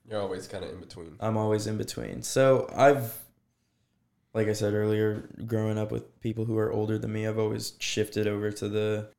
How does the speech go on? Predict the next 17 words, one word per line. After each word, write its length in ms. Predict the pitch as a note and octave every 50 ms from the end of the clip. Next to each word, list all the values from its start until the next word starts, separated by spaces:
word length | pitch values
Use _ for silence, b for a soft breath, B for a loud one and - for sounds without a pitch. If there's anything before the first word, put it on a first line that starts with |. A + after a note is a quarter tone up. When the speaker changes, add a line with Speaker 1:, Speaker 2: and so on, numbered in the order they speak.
| _ _
Speaker 2:
uh, 460 | - G2 G2 G#2+ - A#2+ - - C3 C3+ - -
adults 840 | G#2+ A2 A2 A2+ A2 A2 G#2+ - - - - - - - - - - _ _ _ _ _ _ _ _
just 280 | - - - - - - _ _ _
'cause 220 | - A2+ A2+ A#2+ -
I'm 220 | - - - - -
able 260 | - B1 A#1+ A#1+ B1
to 140 | A#1+ - -
talk 280 | - - - - A#1+ -
to 100 | - -
'em. 180 | A#1+ A#1+ - -
But, 360 | - A#2+ A#2 G#2+ - - b b b b b b b b b b b b b _
um, 600 | - A#2 A#2 A2+ A2+ A2 A2 G#2+ G#2+ A2 A2 A2+ - _ _ _ _ _ _ _
sometimes 460 | - - B2 A#2 A2+ A#2 G#2+ G#2+ G#2+ G#2+
that 280 | A2 G2 - - -
kind 220 | - - A2+ G#2+ A2
of, 140 | G#2+ A2 A#2
like, 360 | A#2+ - B1+ - - -